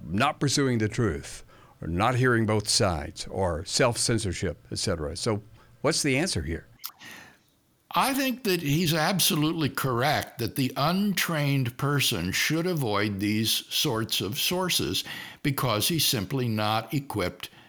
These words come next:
Speaker 2: to handle them. Uh, it's like throwing someone who can't swim into the deep end of the pool. Um,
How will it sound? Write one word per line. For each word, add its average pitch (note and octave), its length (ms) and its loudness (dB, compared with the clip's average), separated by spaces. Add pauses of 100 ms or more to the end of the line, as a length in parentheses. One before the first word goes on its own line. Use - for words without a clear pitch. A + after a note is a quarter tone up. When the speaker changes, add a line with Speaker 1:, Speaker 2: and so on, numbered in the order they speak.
(120)
Speaker 2:
to C3 100 2
handle E3+ 420 0
them. F2 240 0 (540)
Uh, C3+ 260 0
it's E3+ 260 2
like G#3 320 -2
throwing A3 600 0
someone D#3 560 2
who C3+ 300 2
can't D3 460 -2
swim C3+ 840 2 (460)
into D3+ 840 2 (320)
the D#3+ 100 4
deep G3+ 340 4
end B2 260 2
of B2+ 80 0
the B2+ 60 0
pool. B2 560 0 (440)
Um, C3 420 0